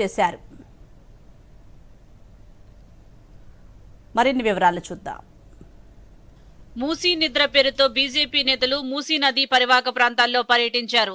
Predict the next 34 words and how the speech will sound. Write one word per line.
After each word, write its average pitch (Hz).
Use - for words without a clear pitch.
ఇందులో 302
భాగంగా 269
కేంద్ర 277
మంత్రి 262
కిషన్ 254
రెడ్డి 254
అంబర్పేట 285
నియోజకవర్గ 254
పరిధిలోని 247
తులసిరామ్ 311
నగర్లో 262
బస్తీ 254
వాసులతో 262
కలిసి 247
భోజనం 262
చేసి 262
అక్కడ 240
బస 233
చేశారు. 208
ఉదయం 302
కేంద్ర 277
మంత్రి 262
కిషన్ 262
రెడ్డి 247
మీడియాతో 247
మాట్లాడారు. 220
ఈ -
సందర్భంగా 285
పేదలపై 311
రాష్ట్ర 262
ప్రభుత్వం 269
యుద్ధం 247
ప్రకటించిందని 247
విమర్శించారు. 233